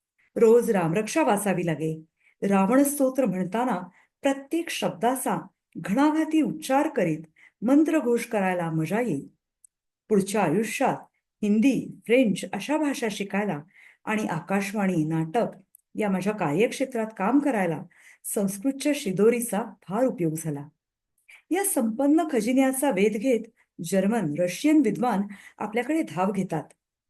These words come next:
"भाषासु मुख्या मधुरा दिव्या गिर्वाण भारती" ही गोम त्यांना कळली आहे, पण दुर्दैवानं पित्त तिथे विकत नाही. रोज रात्री झोपताना आई मला गोष्टी सांगे.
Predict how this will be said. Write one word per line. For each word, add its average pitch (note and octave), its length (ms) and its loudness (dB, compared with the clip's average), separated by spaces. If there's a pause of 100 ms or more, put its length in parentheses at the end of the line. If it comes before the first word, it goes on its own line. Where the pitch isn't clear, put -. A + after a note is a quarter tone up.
(1080)
"भाषासु A3 600 0
मुख्या C4+ 480 2
मधुरा G#3+ 480 2
दिव्या G3+ 520 0
गिर्वाण G#3+ 480 0
भारती" E3 560 -4 (720)
ही D#4 100 6
गोम B3+ 420 4 (120)
त्यांना G3 220 4
कळली F#3+ 360 2
आहे, D#3 240 0 (640)
पण A3 260 2
दुर्दैवानं F3+ 680 2 (240)
पित्त B3 320 -4 (240)
तिथे B3 180 -2
विकत G3 340 -2
नाही. D3+ 300 -2 (720)
रोज D4 360 4
रात्री D4 340 2
झोपताना B3 720 0
आई A3 160 2
मला C4 180 4
गोष्टी C4 440 -2
सांगे. D3 380 -6